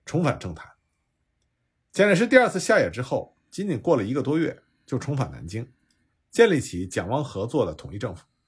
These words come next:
这个时候呢，日本人得寸进尺，正在进兵关内。面对日本咄咄逼人的攻势，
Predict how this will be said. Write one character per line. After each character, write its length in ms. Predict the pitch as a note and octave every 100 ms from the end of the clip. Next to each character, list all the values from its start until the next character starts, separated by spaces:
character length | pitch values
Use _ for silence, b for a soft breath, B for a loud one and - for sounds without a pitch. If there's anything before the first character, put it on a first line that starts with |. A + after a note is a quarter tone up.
| _ _ _ _ _ _ _ -
这 160 | C#4
个 80 | B3
时 120 | B2
候 200 | F#2+ F#2+
呢， 120 | F2 C2+ - _ _
日 140 | G#3+
本 120 | D#3
人 140 | G2+ A#2+
得 100 | C3
寸 160 | D#3
进 200 | C#3 B2+
尺， 260 | F#2+ - - _ _ _
正 140 | -
在 100 | C#3+
进 160 | G2 C3
兵 160 | A#2 B2+
关 180 | C3+
内。 200 | C#3+ - _ _ _ _ _ _ _ -
面 180 | A#3+
对 100 | A3
日 200 | A#3 B3
本 320 | E3+ E2 B1+ - -
咄 100 | C#3+
咄 120 | E3+
逼 120 | E3
人 100 | E3+
的 80 | C#3+
攻 220 | G2+ D#3+
势， 280 | D#3 - -